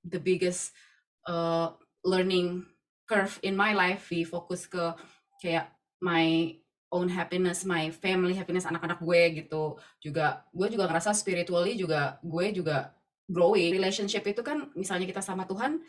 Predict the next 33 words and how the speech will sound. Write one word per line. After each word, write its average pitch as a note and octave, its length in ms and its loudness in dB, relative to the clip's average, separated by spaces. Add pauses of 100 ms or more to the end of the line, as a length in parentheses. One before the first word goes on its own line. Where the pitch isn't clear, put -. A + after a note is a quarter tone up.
(600)
not G#3 160 2
necessarily G#3+ 640 2
cuman G#3 400 0 (160)
ke - 80 -2
atas, C4 320 2
tapi B3+ 240 0
kan C#4+ 240 0
the G#3+ 80 4
way G3+ 560 2
kita F#3+ 400 2 (800)
sosial G#3 400 2
ke G#3 160 -2
kanan G#3 320 4
kiri A3 400 -4
itu A3 240 -2
juga F#3 400 0 (240)
harus, F#3+ 560 -4 (480)
istilahnya A3 580 0 (600)
lo A3+ 160 2
belajar G3+ 320 4
tapi A#3+ 240 -4
juga G#3 160 2
diaplikasiin G3 800 -2
gitu. F#3 160 -2
Jadi F3+ 240 0
gue G#3 100 2 (140)
lebih F3 160 0
banyak E3+ 180 -2
kayak E3 220 -6 (580)
mengasihi F#3 400 0
orang, F#3 480 2
memahami F3+ 400 0
orang F#3 600 0